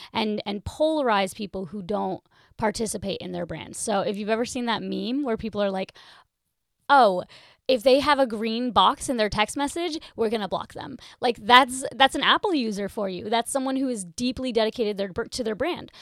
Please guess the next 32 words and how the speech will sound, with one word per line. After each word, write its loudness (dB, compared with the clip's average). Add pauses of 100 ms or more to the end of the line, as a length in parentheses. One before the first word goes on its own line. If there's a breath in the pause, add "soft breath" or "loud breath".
(180 loud breath)
On -4
the -6
other 4
hand, -8 (460 loud breath)
on, 2
on, -2
on 0
the 0
outside 2
of 0
an -6
ease -4
of -4
use -4
and -6
innovator -2
strategy -4
f-, -20
that -4
Apple 2
has -14
for -6
their 0
brand, -10 (320 loud breath)
Android, 0 (380 loud breath)
Android 2
has 0 (140)
a, 0
um, -4 (340 loud breath)
like, -4
a -4
tech -8